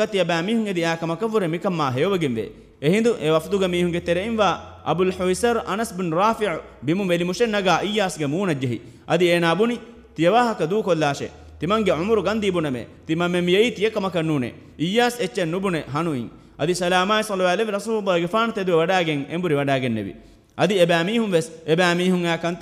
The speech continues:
කුරේෂුන්ගේ කිබෙන් හාසිල් නුකුරවි කාමියාබු නුවේ එඹුරි මදීනායෙන් හිඟජ්ජේ. ಮದೀನಾಯಂ ಎಮಿಹಿಂ ಎಂಬುರಿ ದಿಯತಾ ಮಾ ಗಿನೆ ದೋಸ್ತ ಕೆನ್ನುವೆ. ಇಯಾಸ್ ಹಲಾಕ್ ವೆಜ್ಜೆ. ಏನಾ ಮರುವಗೆನ್ ದಿಯೈ ತಸ್ಬೀಹಯ, ತಹ್ಮೀದ, ತಕ್ಬೀರ, ತಹ್ಲೀಲ್ ಕಿಯಾ ಹಾಲುಗ. ಏನಾ ಮರುವಗೆನ್ ಎದಿಯೈ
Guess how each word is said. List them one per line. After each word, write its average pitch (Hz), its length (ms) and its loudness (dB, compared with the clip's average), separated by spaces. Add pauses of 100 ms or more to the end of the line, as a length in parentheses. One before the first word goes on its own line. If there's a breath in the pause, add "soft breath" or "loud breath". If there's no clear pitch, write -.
(100)
කුරේෂුන්ගේ 185 480 -2
කිබෙන් 175 400 -2
හාසිල් 175 340 -2
නුකුරවි 160 440 -2 (200)
කාමියාබු 165 540 0
නුවේ 143 300 0
එඹුරි 156 240 0
මදීනායෙන් 131 460 -2
හිඟජ්ජේ. 117 360 -4 (500)
ಮದೀನಾಯಂ 170 500 0
ಎಮಿಹಿಂ 202 280 -2
ಎಂಬುರಿ 180 280 -2
ದಿಯತಾ 180 320 0
ಮಾ 202 160 -2
ಗಿನೆ 196 240 -4
ದೋಸ್ತ 208 220 -4
ಕೆನ್ನುವೆ. 175 380 -2 (200)
ಇಯಾಸ್ 190 360 0
ಹಲಾಕ್ 185 320 0
ವೆಜ್ಜೆ. 165 600 -2
ಏನಾ 170 260 2
ಮರುವಗೆನ್ 170 480 0
ದಿಯೈ 196 260 4 (120)
ತಸ್ಬೀಹಯ, 196 560 -2 (400)
ತಹ್ಮೀದ, 190 440 -2 (240)
ತಕ್ಬೀರ, 180 440 2 (360)
ತಹ್ಲೀಲ್ 180 420 -2
ಕಿಯಾ 160 200 0
ಹಾಲುಗ. 139 360 -2 (360 loud breath)
ಏನಾ 170 260 2
ಮರುವಗೆನ್ 175 460 0
ಎದಿಯೈ 160 440 0